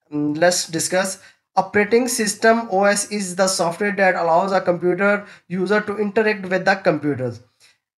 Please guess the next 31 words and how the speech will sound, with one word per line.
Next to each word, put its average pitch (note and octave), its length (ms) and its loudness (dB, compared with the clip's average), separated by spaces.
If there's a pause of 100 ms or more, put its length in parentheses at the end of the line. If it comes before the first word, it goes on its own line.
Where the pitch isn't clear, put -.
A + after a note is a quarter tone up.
(140)
यहाँ B3 160 0
पर C4+ 460 2 (180)
आपको F#3 280 4
एक, G3+ 140 -4
अ, F#3 680 2
बड़ी F#3 160 0
ज़बरदस्त F#3+ 540 -2
बात F3+ 200 6
बताता F3 440 2
चलूँ F#3 300 0
कि G3 100 -10 (100)
आपका F#3 340 2
computer F#3+ 640 -2
is F#3 140 -4
a F#3 100 2 (140)
dump F3 160 4
machine। C3+ 500 -4
Dump G3+ 220 2
machine A3+ 480 -2
means A3+ 340 0
कि - 120 -8 (120)
आपके F#3+ 320 2
पास G#3 440 2 (480)
the F#3+ 160 4
particular A3 340 2 (400)
device G3 380 2 (140)
have G#3+ 300 0 (460)
no A#3+ 440 10 (400)
as G3+ 320 2
such G#3 200 -2
brain। D3+ 320 -2